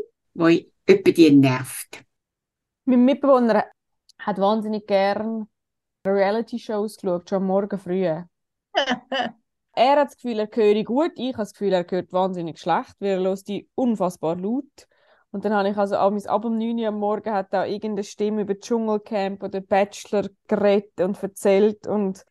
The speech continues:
Speaker 2: ich habe dann abends alle Türen müssen zumachen, weil sonst würde mich das nerven.
Speaker 1: Ja. Ja,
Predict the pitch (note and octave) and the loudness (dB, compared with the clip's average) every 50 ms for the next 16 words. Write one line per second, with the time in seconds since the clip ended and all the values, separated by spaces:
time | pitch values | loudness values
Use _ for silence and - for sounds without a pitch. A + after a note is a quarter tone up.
0 | _ _ _ - - G#3 A3 G3 G3 F#3+ F#3+ F#3+ G3 - C#3 F#3 G3+ G3 - - | _ _ _ -10 -8 -4 -4 -2 -2 -2 -2 -4 -4 -4 -4 -4 -4 -6 -6 -8
1 | G3+ G3+ F#3+ G#3 G3 G3 G3 F#3+ - - G3 G3 F#3+ F3+ F#3 F#3 F#3+ F3 D#3+ E3+ | -8 -6 -6 -6 -6 -8 -8 -10 -6 -4 -2 -2 -2 -2 -4 -4 -4 -4 -4 -6
2 | F#3 F3 E3+ F#3 E3 D#3+ F3+ - - - - F3 - - - F3+ F3+ - _ - | -8 -10 -8 -8 -8 -8 -8 -10 -12 -10 -6 -6 -4 -4 -4 -6 -8 -10 _ -14
3 | F3+ - _ _ _ _ _ _ _ _ _ _ _ _ E4+ D#4 C4+ A#3 A#3 A#3+ | -14 -14 _ _ _ _ _ _ _ _ _ _ _ _ -2 -2 -2 0 -2 -2
4 | A#3 A#3 A3+ A3 G#3 G3+ - - _ _ _ _ _ _ _ _ _ _ _ _ | -2 0 2 2 2 2 0 -6 _ _ _ _ _ _ _ _ _ _ _ _
5 | _ _ _ _ B3+ A3+ A3 G#3+ G#3 G#3+ B3 F4 G#4 | _ _ _ _ -4 -2 -2 -2 -2 -4 -6 -6 -8